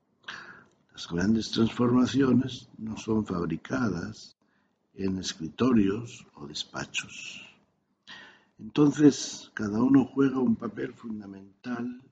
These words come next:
en un único proyecto creador para escribir una nueva página de la historia, una página llena de esperanza,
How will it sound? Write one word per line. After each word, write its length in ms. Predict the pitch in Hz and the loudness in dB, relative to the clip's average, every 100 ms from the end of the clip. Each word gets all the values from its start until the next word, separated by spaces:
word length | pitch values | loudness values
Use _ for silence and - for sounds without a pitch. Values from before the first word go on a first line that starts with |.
| - | -14
en 140 | 107 135 | -12 -12
un 160 | 147 _ 165 | -14 _ -8
único 560 | 160 151 117 131 131 _ | -6 -6 -8 -10 -14 _
proyecto 880 | 110 107 104 131 - _ - 139 - _ | -4 -4 -4 -10 -14 _ -4 -4 -4 _
creador 1400 | 98 82 78 78 78 95 87 78 73 69 64 60 - - _ _ _ _ _ _ _ | -8 -6 -4 -4 2 4 4 -2 -8 -14 -16 -20 -20 -20 _ _ _ _ _ _ _
para 220 | - 80 80 | -8 -6 -6
escribir 760 | - - 85 76 104 117 113 | -10 -14 -18 -16 -14 -14 -16
una 320 | 101 101 95 92 | -18 -18 -16 -16
nueva 320 | 95 107 104 | -12 -10 -10
página 600 | 98 117 127 - - 107 | -14 -20 -20 -20 -20 -20
de 100 | 110 | -16
la 100 | 110 | -16
historia, 760 | 107 - _ 147 131 87 - _ _ _ _ _ _ _ _ _ | -16 -20 _ -12 -12 -14 -20 _ _ _ _ _ _ _ _ _
una 180 | 101 104 | -20 -18
página 500 | - 131 - _ 123 | -16 -18 -20 _ -10
llena 360 | 117 123 123 123 | -8 -8 -12 -14
de 100 | 120 | -16
esperanza, 960 | 117 _ 131 135 127 98 - _ _ | -18 _ -20 -16 -16 -18 -20 _ _